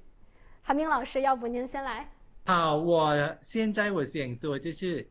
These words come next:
Speaker 2: 加油，因为无论发生什么，我相信如果我们加油，我们可以把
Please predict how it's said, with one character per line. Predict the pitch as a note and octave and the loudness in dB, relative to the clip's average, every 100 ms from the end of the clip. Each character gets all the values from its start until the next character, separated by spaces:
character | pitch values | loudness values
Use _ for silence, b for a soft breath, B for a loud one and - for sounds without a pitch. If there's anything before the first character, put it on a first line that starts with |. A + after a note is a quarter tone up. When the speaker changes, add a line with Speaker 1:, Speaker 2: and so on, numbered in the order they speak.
| _ | _
Speaker 2:
加 | - C#3 | -2 0
油， | C#3 F2+ A#2+ D#3+ - - b b - | 0 0 0 -2 -4 -20 b b -4
因 | F3 F3 | -2 0
为 | F#3+ G3 F#3 D#3+ D3+ | 2 2 2 0 -2
无 | C#3+ C3 | -2 0
论 | F#3 F3+ | 0 -2
发 | E3+ C3+ | -4 -4
生 | C3+ C#3 C3 | -6 -8 -8
什 | C3 | -8
么， | A2 A#2 B2 | -6 -6 -6
我 | B2 G#2 | -4 -4
相 | G2+ C3 A#2+ | -4 -8 -8
信 | D3+ D3+ | -6 -6
如 | A#2 A#2 | -4 -6
果 | A#2+ A#2+ | -2 -2
我 | G#2 | -2
们 | A2 A2+ | -4 -8
加 | A#2+ A#2 | -6 -6
油， | A2+ | -6
我 | G2+ A#2 | -6 -6
们 | A2 A#2 | -8 -10
可 | - | -8
以 | A2 G#2+ - | -8 -10 -8
把 | A2 G2+ F#2 | -4 -2 -2